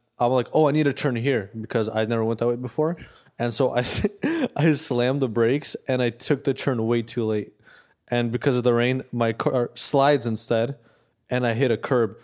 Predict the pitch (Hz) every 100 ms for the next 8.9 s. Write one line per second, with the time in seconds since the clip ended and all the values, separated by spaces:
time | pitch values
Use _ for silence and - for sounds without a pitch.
0 | - _ 123 127 - 123 156 151 - 143
1 | 143 127 120 123 113 - 131 117 110 120
2 | 156 170 117 104 120 117 107 135 139 135
3 | 135 123 120 110 104 107 98 117 - 113
4 | 123 - 131 107 - 113 113 131 123 117
5 | - 127 135 139 - _ 123 120 - 131
6 | 127 117 110 107 104 104 107 113 131 _
7 | - - - - _ _ - 160 131 151
8 | - 226 359 359 349 - - 190